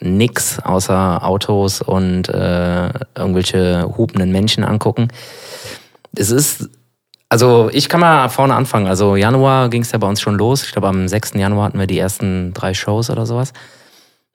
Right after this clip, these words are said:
Und, ähm, das war noch sehr verhalten.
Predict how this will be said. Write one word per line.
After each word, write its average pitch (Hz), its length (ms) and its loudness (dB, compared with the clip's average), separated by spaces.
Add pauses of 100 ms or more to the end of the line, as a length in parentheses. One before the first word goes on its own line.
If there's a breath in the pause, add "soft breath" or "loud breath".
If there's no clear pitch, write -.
(120)
Und, 95 500 -4
ähm, 92 280 -2
das 85 120 -6
war 123 120 4
noch 165 140 2
sehr 147 220 4
verhalten. 175 920 2